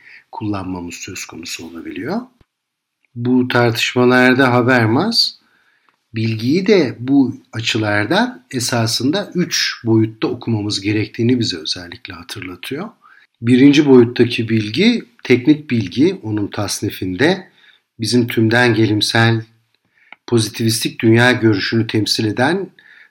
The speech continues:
daha monolitik, modernist bir bilgi türüyle ilgili. Şüphesiz buradaki bilgi araçsal bir bilgidir.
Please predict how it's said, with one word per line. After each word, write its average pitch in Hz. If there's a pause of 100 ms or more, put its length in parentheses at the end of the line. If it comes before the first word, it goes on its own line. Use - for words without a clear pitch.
(120)
daha 117
monolitik, 113 (260)
modernist 113 (420)
bir 95
bilgi 107
türüyle 101
ilgili. 156 (1120)
Şüphesiz 135
buradaki 110
bilgi 107
araçsal 123
bir 95
bilgidir. 107